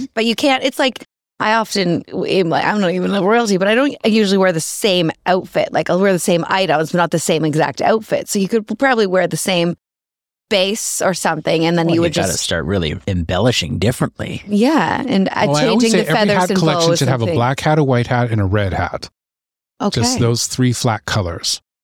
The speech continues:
Speaker 3: If you have those three flat colors, people will, you can mix and match that
Speaker 1: Mm.
Speaker 3: a hundred and different, a hundred different ways, and people will always think you
Speaker 1: Yes.
Speaker 3: have a new hat on.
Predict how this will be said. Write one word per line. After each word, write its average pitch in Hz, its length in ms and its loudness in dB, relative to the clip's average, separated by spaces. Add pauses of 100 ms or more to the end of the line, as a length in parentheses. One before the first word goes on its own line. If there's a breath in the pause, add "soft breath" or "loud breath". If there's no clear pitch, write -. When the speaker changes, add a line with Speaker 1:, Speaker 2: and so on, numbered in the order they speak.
Speaker 3:
If - 60 -8
you 120 60 0
have 107 80 0
those 123 260 0
three 156 140 2
flat 151 220 -2
colors, 123 440 -2 (360 loud breath)
people 123 260 0
will, 117 320 2
you 117 140 -2
can 113 280 0
mix 123 260 0
and 117 100 2
match 110 300 -2
that 98 280 -2
Speaker 1:
Mm. 262 280 2
Speaker 3:
a - 40 0
hundred 104 280 -2
and 101 100 -4
different, 98 280 -4 (140)
a - 80 -10
hundred 117 220 2
different 98 260 -2
ways, 85 300 -2
and 90 120 -10
people 98 260 -8
will 90 220 -4 (300)
always 196 280 0
think 104 160 0
you - 40 0
Speaker 1:
Yes. - 80 0
Speaker 3:
have - 20 -2
a 87 40 0
new 90 140 0
hat 85 220 -4
on. - 220 -10